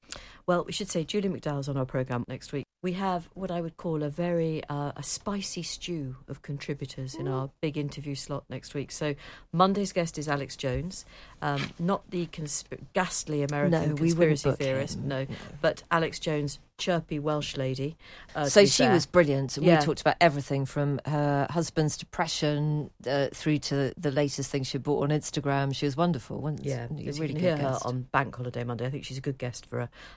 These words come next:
Speaker 1: a Bank Holiday. Tuesday, uh, Nicholas Soames, very good friend of the King and grandson of Winston Churchill. He can drop a few names, and he did.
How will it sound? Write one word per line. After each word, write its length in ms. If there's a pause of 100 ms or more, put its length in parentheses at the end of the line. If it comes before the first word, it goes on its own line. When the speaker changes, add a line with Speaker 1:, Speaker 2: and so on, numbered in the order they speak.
Speaker 1:
a 80
Bank 220
Holiday. 280 (260)
Tuesday, 640
uh, 200
Nicholas 320
Soames, 480 (340)
very 240
good 200
friend 580
of 240
the 60
King 500 (140)
and 440
grandson 460
of 100
Winston 320
Churchill. 520 (340)
He 80
can 140
drop 200
a 40
few 200
names, 520 (280)
and 140
he 80
did. 300